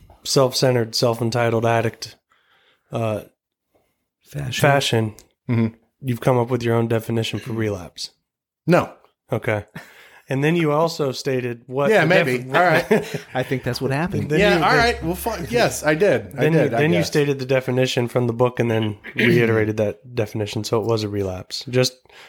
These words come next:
Speaker 1: for anyone thinking that when he said it wasn't a relapse, it is a relapse.
Speaker 3: Okay, cool. This is the game we're gonna play today.
Speaker 1: <clears throat>
Speaker 3: You ready
Speaker 1: Then we're
Speaker 3: for
Speaker 1: gonna
Speaker 3: some
Speaker 1: have fun.
Speaker 3: real fucking fun?
Speaker 1: <laughs> Yeah, that's what we're here
Speaker 3: Okay,
Speaker 1: for.
Speaker 3: cool.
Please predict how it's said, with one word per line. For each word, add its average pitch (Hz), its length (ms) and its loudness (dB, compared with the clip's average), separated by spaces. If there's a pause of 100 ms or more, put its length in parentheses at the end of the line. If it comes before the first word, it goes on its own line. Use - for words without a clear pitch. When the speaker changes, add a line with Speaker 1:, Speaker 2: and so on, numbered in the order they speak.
(100)
Speaker 1:
for 139 80 4
anyone 123 240 4
thinking 113 260 2
that 107 220 -4 (260)
when 120 220 2
he 110 80 2
said 110 340 0
it 117 80 -4
wasn't 113 320 0
a - 40 -2
relapse, 104 580 0 (200)
it 107 80 -6
is 104 140 -2
a 101 60 -10
relapse. - 180 -8
Speaker 3:
Okay, 101 120 0
cool. 101 220 -2
This 110 200 -6
is 101 100 -8
the 101 80 -4
game 98 220 -8
we're 87 60 -12
gonna 87 120 -10
play 87 220 -10
today. 85 160 -4
Speaker 1:
<clears throat> 120 440 -4
Speaker 3:
You 123 140 0
ready 131 120 2
Speaker 1:
Then 170 80 4
we're 196 80 4
Speaker 3:
for 196 40 2
Speaker 1:
gonna 190 120 4
Speaker 3:
some 156 80 2
Speaker 1:
have 117 40 -4
fun. 123 80 0
Speaker 3:
real 127 140 4
fucking 127 300 -4
fun? 143 340 2
Speaker 1:
<laughs> - 0 -
Yeah, 180 240 2
that's 170 260 -2
what 190 120 0
we're 165 220 2
here 175 100 4
Speaker 3:
Okay, 139 180 4
Speaker 1:
for. 120 80 2
Speaker 3:
cool. 139 100 4